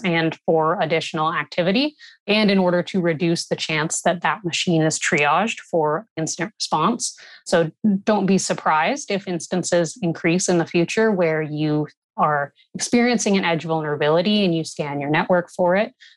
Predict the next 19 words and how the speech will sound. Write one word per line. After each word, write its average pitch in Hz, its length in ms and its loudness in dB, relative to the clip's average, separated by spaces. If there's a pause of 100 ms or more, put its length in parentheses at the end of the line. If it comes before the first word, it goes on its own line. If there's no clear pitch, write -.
(120)
and 165 280 0
identify 160 640 0
that 151 220 -2
machines 196 460 0
that 180 100 -2
you 170 140 0
did 156 180 0
not 226 240 0
patch 151 440 -6
are 160 160 0
patched. 160 500 -6
That 160 220 0
is 165 80 0
also 185 360 -2
a 185 60 0
behavior 196 540 -2
that 185 160 -2
we're 196 140 0
seeing 190 440 -2